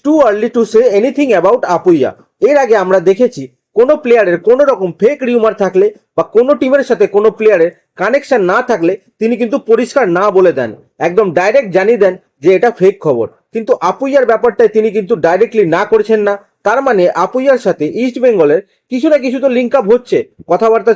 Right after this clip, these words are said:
চলছে, হয়তো সেটা খুব ইনিশিয়াল স্টেজে আছে, কিন্তু ইস্ট বেঙ্গলের সাথে আপুইয়ার এখনো কিছু প্রোগ্রেশন চলছে, নইলে মার্কাস ডাইরেক্ট না করে দিত। তো ইস্ট বেঙ্গল সমর্থকদের হতাশ হওয়ার কোনো কারণ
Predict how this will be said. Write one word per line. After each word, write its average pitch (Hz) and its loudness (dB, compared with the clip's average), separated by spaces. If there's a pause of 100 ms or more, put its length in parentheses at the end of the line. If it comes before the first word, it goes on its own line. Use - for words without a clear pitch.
চলছে, 208 2 (300)
হয়তো 254 0 (280)
সেটা 214 2
খুব 240 0 (140)
ইনিশিয়াল 277 0
স্টেজে 240 2
আছে, 156 -4 (300)
কিন্তু 226 -4 (180)
ইস্ট 285 0
বেঙ্গলের 233 2
সাথে 190 0 (200)
আপুইয়ার 220 0 (360)
এখনো 262 0
কিছু 214 -4 (120)
প্রোগ্রেশন 190 0 (120)
চলছে, 139 -2 (340)
নইলে 226 2
মার্কাস 214 -2 (380)
ডাইরেক্ট 214 0
না 165 0 (100)
করে 175 2
দিত। 127 -6 (360)
তো 180 0 (140)
ইস্ট 247 -2
বেঙ্গল 262 2 (100)
সমর্থকদের 208 2
হতাশ 208 0
হওয়ার 208 2
কোনো 190 2 (100)
কারণ 185 2